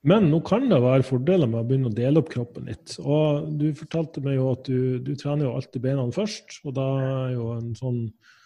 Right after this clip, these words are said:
veldig vanlig dameting, tenker jeg. Det er beina som er viktigere enn overkroppen.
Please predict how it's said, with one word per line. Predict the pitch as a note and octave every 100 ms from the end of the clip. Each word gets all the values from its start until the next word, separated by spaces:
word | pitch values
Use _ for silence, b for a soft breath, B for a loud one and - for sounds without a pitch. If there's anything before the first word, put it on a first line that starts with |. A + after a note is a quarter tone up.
| b b _ _ _ -
veldig | D3 C3 B2+
vanlig | B2 C3+ C#3+ A2
dameting, | A#2 C#3 F#3 G#3 E3
tenker | A2 A2+ G2 A2+
jeg. | - -
Det | B2+
er | B2
beina | B2 C#3+ C#3+ A#2+
som | C3+
er | B2+ F#2
viktigere | - - C#3 G#2
enn | C3
overkroppen. | A2 D#3+ E3 D#3+ F#3